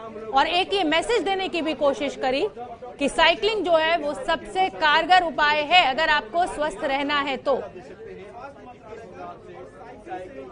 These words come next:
तो डॉक्टर हर्षवर्धन का स्वागत किया गया। उन्होंने आज कार्यभार संभाला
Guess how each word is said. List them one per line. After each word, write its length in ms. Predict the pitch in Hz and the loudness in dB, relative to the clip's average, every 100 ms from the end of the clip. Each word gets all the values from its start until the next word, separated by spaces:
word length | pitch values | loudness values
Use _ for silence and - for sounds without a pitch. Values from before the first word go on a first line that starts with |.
| - 110 - - - - - | -14 -16 -16 -16 -16 -16 -16
तो 140 | - 220 | -10 -2
डॉक्टर 240 | 262 311 | 0 0
हर्षवर्धन 520 | 302 285 285 302 339 | 0 0 0 0 0
का 100 | 330 | 0
स्वागत 360 | 311 302 277 311 | -2 -2 0 -2
किया 200 | 330 320 | 0 0
गया। 240 | 320 320 349 | 2 2 0
उन्होंने 340 | 302 277 277 | 0 -2 -2
आज 320 | 285 277 247 - - | 0 0 -2 -8 -2
कार्यभार 440 | 269 277 262 320 | 0 2 4 2
संभाला 460 | 330 330 320 311 | 2 0 0 2